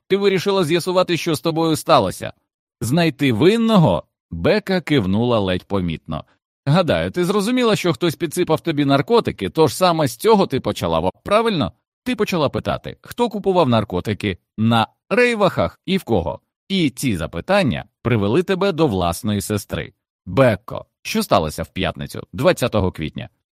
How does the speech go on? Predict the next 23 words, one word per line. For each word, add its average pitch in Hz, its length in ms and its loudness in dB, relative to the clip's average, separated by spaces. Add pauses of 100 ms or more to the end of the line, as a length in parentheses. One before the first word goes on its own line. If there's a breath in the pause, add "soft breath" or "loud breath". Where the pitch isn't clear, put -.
Що 262 200 -2
сталося, - 460 -2
коли 120 300 0
Енді 156 260 2
прийшла 135 380 2
від 123 140 2
містера 120 360 4
Варда? 165 380 2 (680)
«Я 120 280 4
змогла 127 420 4
знайти 127 400 2
тільки 127 320 0
одну 131 280 4
людину, 139 500 2
яка 117 400 4
один 123 340 4
раз 127 220 4
купила 131 460 2
в 120 80 2
неї 131 340 4
травку 120 480 2
та 117 120 0
екстазі», 92 640 -2